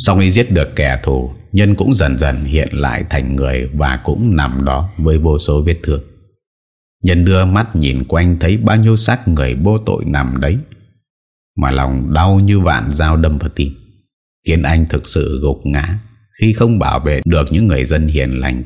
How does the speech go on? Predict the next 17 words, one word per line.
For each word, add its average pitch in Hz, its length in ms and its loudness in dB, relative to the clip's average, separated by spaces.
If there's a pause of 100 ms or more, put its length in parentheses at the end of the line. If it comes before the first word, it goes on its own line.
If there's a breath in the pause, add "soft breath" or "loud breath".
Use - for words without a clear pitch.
kia 85 300 0 (280)
khỏi 69 220 -4
bàn 65 260 -4
tay 71 140 -4
ác 78 240 -4
quỷ. 71 140 -6 (1400)
Càng 67 260 -4
buồn 65 180 -4
hơn 71 420 -4
khi 87 100 2
ông 82 180 4
Lý 85 220 4
cũng 95 320 0
nằm 69 240 -2
chung 82 240 -2
với 82 80 2
họ, 80 220 -2